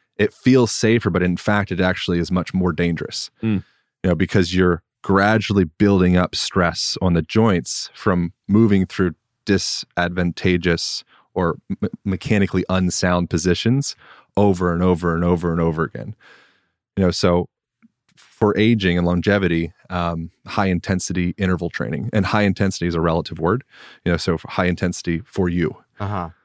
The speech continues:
Speaker 1: You
Speaker 3: Yeah,
Speaker 1: know?
Speaker 3: and that could be as simple as body weight exercises.
Speaker 1: Absolutely.
Speaker 3: With push-ups, pull-ups, squats, those
Speaker 1: Yeah.
Speaker 3: sorts of things.
Speaker 1: And intro-, and
Speaker 3: Lunges.
Speaker 1: introducing weight training into your, into your, um, life.
Speaker 2: Yeah.
Speaker 1: You know, and that, that could be, um, a couple of just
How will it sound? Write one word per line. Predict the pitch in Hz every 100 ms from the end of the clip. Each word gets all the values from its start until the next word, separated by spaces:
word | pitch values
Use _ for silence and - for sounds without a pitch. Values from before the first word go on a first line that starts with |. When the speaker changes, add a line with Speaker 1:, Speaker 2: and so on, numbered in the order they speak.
| _ _ -
Speaker 1:
You | 101
Speaker 3:
Yeah, | 131
Speaker 1:
know? | 135
Speaker 3:
and | 143
that | 139
could | 135
be | 123 117
as | -
simple | 131 110 110 104
as | 92
body | 113 123 127
weight | 127
exercises. | 127 127 139 135 127 123 123 120 123
Speaker 1:
Absolutely. | 117 113 107 - - _ -
Speaker 3:
With | 101 -
push-ups, | 120 - 113 -
pull-ups, | - 120 110 110 104
squats, | - 120 113 110 107 -
those | 113 107
Speaker 1:
Yeah. | 104
Speaker 3:
sorts | 120 104
of | 107
things. | 110
Speaker 1:
And | 123
intro-, | 135 113
and | 117 113
Speaker 3:
Lunges. | 139
Speaker 1:
introducing | 143 139 127 123 131 95
weight | 90 -
training | 98 80 65 90 -
into | 90 87 92
your, | 85 80 82 -
into | 90 82 87
your, | 82 80 - - 95 - -
um, | 90 50 50 - - 98 -
life. | 78 60 - - -
Speaker 2:
Yeah. | 95 87
Speaker 1:
You | 90
know, | 87
and | 90
that, | 76
that | 92 92
could | - 82
be, | 95 90 92 - - - _
um, | - 87 87 - - - 98 -
a | 92
couple | - 87 87 82
of |
just | - 87